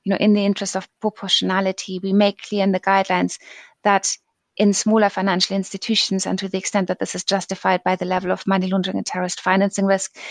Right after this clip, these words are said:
they can have other functions as well. So it doesn't have to be one person just for that role if the institution is very small and or if the risk is very low, but they need to be equipped to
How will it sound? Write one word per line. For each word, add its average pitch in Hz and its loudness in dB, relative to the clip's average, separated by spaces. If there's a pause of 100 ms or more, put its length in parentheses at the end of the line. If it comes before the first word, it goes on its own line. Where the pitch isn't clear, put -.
(200)
they 190 -2
can 208 2
have 202 0
other 190 0
functions 185 -2
as 185 -2
well. 180 0 (400)
So 196 2
it 196 4
doesn't 208 4
have 202 2
to 202 -4
be 202 0
one 196 2
person 185 0
just 190 0
for 185 0
that 185 0
role 190 2 (960)
if - 0
the 202 -4
institution 190 -2
is 185 -4
very 180 0
small 185 0 (460)
and 190 0 (200)
or 190 -2
if 180 -4
the 190 0
risk 185 -2
is - -8
very 185 2
low, 175 2 (520)
but - 0 (100)
they 208 6
need 208 6
to 202 -6
be 196 -2
equipped 185 -4
to 180 -2